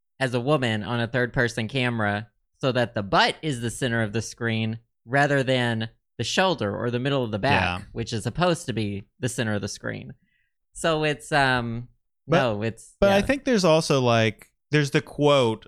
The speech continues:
Speaker 2: about, uh, I think it's Ginger Rogers and Fred Astaire, where they say, you know, Ginger Rogers did everything Fred Astaire did, only backwards and in heels. And there's kind of, like,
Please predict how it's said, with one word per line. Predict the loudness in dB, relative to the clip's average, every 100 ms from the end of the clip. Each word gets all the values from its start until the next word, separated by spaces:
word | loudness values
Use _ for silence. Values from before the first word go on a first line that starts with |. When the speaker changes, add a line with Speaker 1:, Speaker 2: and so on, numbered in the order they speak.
| -2
Speaker 2:
about, | 2 4 4 4 0
uh, | 0 0 0
I | 0
think | 2
it's | 2 -2 -4
Ginger | 0 2 4 4
Rogers | 6 4 2 0
and | -2
Fred | -2 -2
Astaire, | -2 -4 -6 -6 -8 _ _ _ _ _ _
where | 0 2 4 2
they | 2 0
say, | 0 0 2 0 -2 -4 _ _ _
you | 0
know, | 0 0 -4
Ginger | 0 2 4 4
Rogers | 4 4 2 -2
did | 0 2
everything | 0 -2 -2 -4
Fred | -2 -4
Astaire | -4 -4 0 2 2
did, | 0 -2 -2 -6 -8
only | -6 -4 -4
backwards | -2 -2 -2 -4 -4 -4
and | -6
in | -6 -8
heels. | -8 -8 -12 -20 _ _ _ _ _ _ _ _ _ _ _ 0
And | 2
there's | 0
kind | 0 0 2
of, | 2
like, | 0 0 0 -4